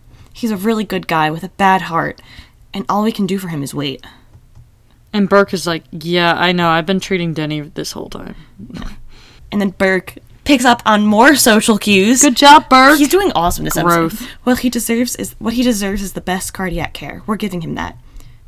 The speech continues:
Speaker 1: You really like him, don't you?
Speaker 2: And Izzy just kinda shrugs and she goes, "He just doesn't deserve this." Which, okay, think about this as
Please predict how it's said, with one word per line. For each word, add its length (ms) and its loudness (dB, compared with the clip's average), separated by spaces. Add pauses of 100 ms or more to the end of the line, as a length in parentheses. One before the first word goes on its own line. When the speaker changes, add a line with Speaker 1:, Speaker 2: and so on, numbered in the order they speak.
(100)
Speaker 1:
You 140 0
really 400 -4
like 280 -8
him, 160 -8
don't 280 -10
you? 260 -8 (800)
Speaker 2:
And 140 0
Izzy 260 0
just 220 -2
kinda 200 -2
shrugs 500 -4
and 160 -6
she 120 -8
goes, 300 -6
"He 120 -6
just 340 -4 (300)
doesn't 280 -6
deserve 360 -10
this." 340 -12 (680)
Which, 240 2
okay, 340 -2 (800)
think 260 0
about 320 4
this 360 0
as 480 2